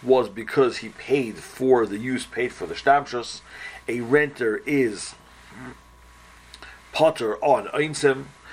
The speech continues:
Geneva Aveda is unclear in the Pasuk, and therefore there's a Machlokes Tanoim in the Gemara.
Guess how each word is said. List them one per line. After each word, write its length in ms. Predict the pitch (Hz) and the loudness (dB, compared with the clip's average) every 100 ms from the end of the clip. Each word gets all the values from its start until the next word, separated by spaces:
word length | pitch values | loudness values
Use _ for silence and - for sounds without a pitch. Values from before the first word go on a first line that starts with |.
| - - | -20 -10
Geneva 600 | 110 131 143 127 117 113 | -2 2 2 2 0 0
Aveda 460 | 127 135 123 107 110 | 4 4 4 -2 -4
is 180 | 101 110 | -10 -6
unclear 800 | 131 113 - - 139 131 92 - - - - - | -6 -6 -10 -2 2 2 2 -6 -18 -20 -20 -8
in 380 | 147 143 117 92 - - - _ - - - - - - _ - - - - - - - - | 0 2 0 -4 -18 -20 -20 _ -20 -20 -20 -20 -20 -20 _ -20 -20 -20 -20 -18 -20 -14 -8
the 80 | |
Pasuk, 480 | 104 135 156 202 196 - _ - - - _ - | 0 4 4 2 -4 -6 _ -20 -20 -20 _ -6
and 540 | 135 131 131 131 98 - | -4 -2 -4 -6 -12 -16
therefore 960 | 107 131 135 135 - 185 139 131 127 - _ _ - | -2 6 6 4 2 4 6 6 2 -4 _ _ -18
there's 280 | 127 131 123 | 2 4 4
a 40 | 120 | 0
Machlokes 680 | 120 - 143 147 131 113 - | -4 0 0 2 0 -2 -4
Tanoim 760 | - 120 120 139 123 107 107 - - | -2 -2 0 0 0 -2 -8 -14 -6
in 360 | 139 123 113 110 104 | -2 -2 -4 -14 -6
the 120 | 107 | -2
Gemara. 420 | 104 104 101 92 | -2 -2 -4 -6